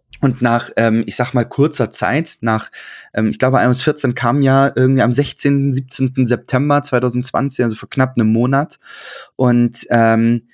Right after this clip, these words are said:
ja, ich hab relativ schnell gesagt, ich will was ändern. Ich will das mit diesen Widgets probieren und hab's überlegt oder geguckt, welche Widgets gibt es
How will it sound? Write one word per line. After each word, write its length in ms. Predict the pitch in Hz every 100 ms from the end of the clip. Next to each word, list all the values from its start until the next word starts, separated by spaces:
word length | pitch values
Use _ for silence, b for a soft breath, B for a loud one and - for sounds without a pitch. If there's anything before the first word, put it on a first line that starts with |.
| b b _ -
ja, 360 | 156 104 85 _ _ _ _ _ _ _
ich 160 | 113 131
hab 120 | 113
relativ 460 | 113 165 - 151 -
schnell 460 | - 117 127 160
gesagt, 480 | 147 127 131 143 151
ich 140 | 104 113
will 140 | 113
was 160 | 107 -
ändern. 360 | 110 101 73
Ich 220 | 98 110
will 180 | 117 151
das 220 | 143 131
mit 140 | 127 123
diesen 200 | 110 107
Widgets 380 | 120 110 107 -
probieren 320 | - 101 101
und 80 | 110
hab's 180 | -
überlegt 460 | 127 123 131 131 -
oder 160 | 120 117
geguckt, 500 | - 110 175 202 -
welche 380 | 117 135 135 110
Widgets 540 | 117 104 107 - -
gibt 380 | - 117 127 -
es 340 | 208 320 -